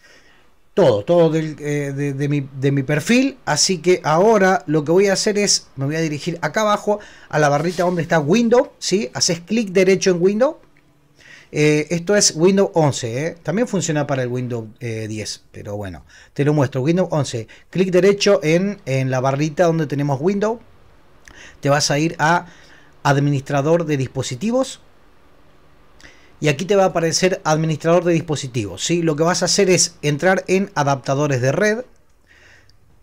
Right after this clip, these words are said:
Y el primero, el primero que te aparece, ¿sí? Aquí vas a tocar Realtek, el primero P C. E-, ese es el controlador, eh, para los que están conectados. Acá, acá parece que tenemos red, ¿viste? Para los que están conectados en Ethernet. Así que bueno,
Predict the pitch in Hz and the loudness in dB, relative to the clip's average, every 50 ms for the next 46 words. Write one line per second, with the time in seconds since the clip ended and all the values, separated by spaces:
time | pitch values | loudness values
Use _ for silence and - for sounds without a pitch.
0 | _ _ _ - - 156 165 170 160 147 135 170 170 165 151 127 117 110 107 117 | _ _ _ -6 -2 2 2 2 2 2 0 0 2 2 2 2 2 2 0 -2
1 | 120 135 151 165 202 202 220 196 190 180 151 165 139 139 139 170 190 - - - | -2 -2 -2 0 2 2 2 2 2 0 0 0 0 -2 -2 0 0 0 0 0
2 | 160 120 - - - - - - - 196 220 - - - _ - 127 127 - 180 | 0 -2 -6 -12 -12 -8 -4 -2 -2 -2 -4 -6 -10 -14 _ -8 -6 -2 0 0
3 | 170 165 160 - 165 131 151 131 - 139 127 131 160 170 170 160 151 139 - - | 2 2 0 -2 -2 -4 -4 -4 -2 -2 -2 0 2 2 2 2 0 -2 -4 -6
4 | 220 - - - 135 135 131 123 127 135 143 156 156 - 139 143 139 - 208 202 | -6 -6 -8 -6 -4 -4 -4 -4 -6 -4 -4 -2 -4 -4 -4 -4 -4 -4 -4 -4
5 | - - - - 214 240 - 262 247 - - - - 151 143 - 151 143 139 151 | -6 -8 -4 -2 0 0 0 0 -2 -2 -4 -4 -4 -6 -4 -2 -2 -2 -2 -2
6 | 147 151 151 160 180 196 208 - - - - - - - - - - 139 135 135 | -2 -2 0 0 0 0 -2 -6 -12 -20 -20 -20 -20 -20 -16 -8 -6 -4 -2 -2
7 | 135 135 131 131 131 127 117 127 127 127 131 127 - 139 131 - 175 180 165 175 | 0 -2 -2 -2 -4 -4 -4 -4 -4 -4 -4 -4 -6 -6 -6 -4 -4 -2 -2 0
8 | 156 147 139 131 - 180 175 185 185 185 180 - - 143 139 131 156 160 165 165 | 0 0 -2 -2 0 0 2 4 2 2 0 -4 -6 -6 -4 -2 -2 -2 -2 -2
9 | 165 - 139 139 156 147 156 156 143 - 143 143 135 139 139 143 135 117 123 123 | -4 -4 -4 -4 -4 -4 -4 -4 -4 -4 -4 -4 -2 -2 -2 -2 -2 -2 -2 -2
10 | 113 110 120 143 135 - - 127 139 135 131 135 127 - 131 - 156 151 143 151 | -2 -2 -4 -4 -4 -4 -6 -6 -4 -4 -4 -4 -6 -6 -6 -6 -4 -4 -2 -2
11 | 139 135 131 147 147 147 147 - - 139 135 143 143 143 135 117 98 101 92 87 | -4 -4 -4 -4 -4 -4 -4 -4 -4 -4 -4 -4 -4 -4 -4 -6 -6 -6 -12 -16
12 | - - - - 104 - - 131 127 131 123 120 107 98 95 87 | -18 -20 -18 -14 -12 -10 -10 -8 -6 -4 -4 -4 -4 -6 -8 -12